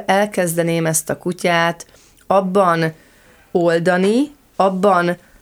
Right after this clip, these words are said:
megfelelő fokozatában terhelni az önbizalmat, hozzá erősíteni, hogy egy idő után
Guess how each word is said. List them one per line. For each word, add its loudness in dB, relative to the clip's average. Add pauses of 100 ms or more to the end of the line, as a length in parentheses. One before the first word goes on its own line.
(320)
megfelelő 0
fokozatában -2
terhelni 0
az 0
önbizalmat, 0
hozzá 0
erősíteni, 0 (400)
hogy 0 (120)
egy -2
idő 2
után 0